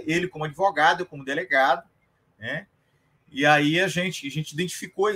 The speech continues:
nós nos identificamos exatamente pela postura cordial, respeitosa, ética, né? Mas, acima de tudo, pautada dentro da legalidade de parte a parte.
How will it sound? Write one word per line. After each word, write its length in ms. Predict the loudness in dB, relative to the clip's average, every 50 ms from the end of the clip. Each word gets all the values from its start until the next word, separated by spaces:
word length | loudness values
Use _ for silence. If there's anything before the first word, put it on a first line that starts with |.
| -4 -6 -4
nós 220 | 0 2 2 2
nos 180 | 2 0 -4 -4
identificamos 720 | -4 -4 -4 -6 -8 -12 -16 -12 -6 -4 -4 -4 -4 -6
exatamente 640 | -4 -2 -2 0 0 0 -2 -2 -2 -6 -8 -8 -6
pela 260 | -4 0 2 2 2 0 -4 _ _ _
postura 600 | -18 -16 -14 -12 -8 -4 0 2 4 2 2 2 -2 _ _ _ _ _ _
cordial, 800 | 0 2 2 2 2 2 4 6 6 8 6 6 4 0 -4 -8 -6
respeitosa, 1040 | -6 -6 -6 -4 -4 -4 -4 -4 -4 -4 -2 0 0 0 -2 -2 -4 -4 -6 -6 -10 _ _ _ _ _ _ _ _ _ _ _
ética, 680 | 6 8 8 8 8 4 -4 -10 -6 -4 -4 -4 -4 -6 -10 _ _ _ -16
né? 340 | -10 -6 -6 -6 -6 -6 -10 -4
Mas, 200 | 2 2 2 2
acima 300 | 2 -2 -2 -2 -2 -2
de 80 | -2 -4
tudo, 240 | -6 -6 -6 -4 0
pautada 500 | 2 2 2 2 2 2 2 2 0 -4
dentro 180 | -4 -2 0
da 100 | 2 4
legalidade 680 | 4 4 2 0 -2 -4 -4 -4 0 0 0 0 0 -4
de 120 | -12 -10
parte 320 | -4 -2 -2 -2 -2 -4 -10
a 60 | -8
parte. 540 | -4 -2 0 0 0 -2 -4 -14 -20 -20